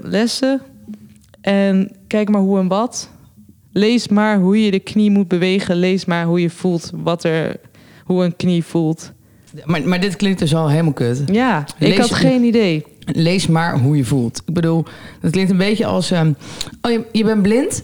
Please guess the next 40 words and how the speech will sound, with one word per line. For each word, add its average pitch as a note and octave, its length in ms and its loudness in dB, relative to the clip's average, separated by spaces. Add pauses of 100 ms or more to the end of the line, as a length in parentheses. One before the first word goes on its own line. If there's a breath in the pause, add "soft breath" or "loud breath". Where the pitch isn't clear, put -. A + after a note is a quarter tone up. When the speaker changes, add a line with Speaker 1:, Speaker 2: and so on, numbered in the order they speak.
(140)
Speaker 2:
Nou, E3 220 0
als G3+ 140 0
je - 60 0
nu G#3 80 4
een G#3+ 80 4
beetje, G#3+ 460 2
zeg F#3+ 100 2
maar, E3+ 220 2
dit, - 360 -2 (100)
zo G#3+ 200 0
op C4 80 0
je - 60 0
stoel B3+ 200 0
gaat C4+ 180 -2
zitten, B3 260 0
ja, F3+ 120 2
dat F3 160 0
is F#3 100 2
rood." A2+ 460 0 (680 loud breath)
Nou, - 160 -8
d-, - 120 -12
dat D3 200 0
werkt A#2 260 -2
dus A2+ 120 -2
niet. G3+ 100 2
Speaker 1:
Nee, F#3+ 400 0 (340)
nee. F3 340 0
En F3+ 180 0
toen F3 100 0
moet F#3+ 160 2
ik C3 60 2
ook F#3 100 2
wel G3 120 2
zeggen, G3 400 0 (680)
het E3 240 -2
was G#3+ 260 0
misschien G#3 340 2
wel G3+ 200 2
te F3+ 140 -2
doen, G3+ 240 2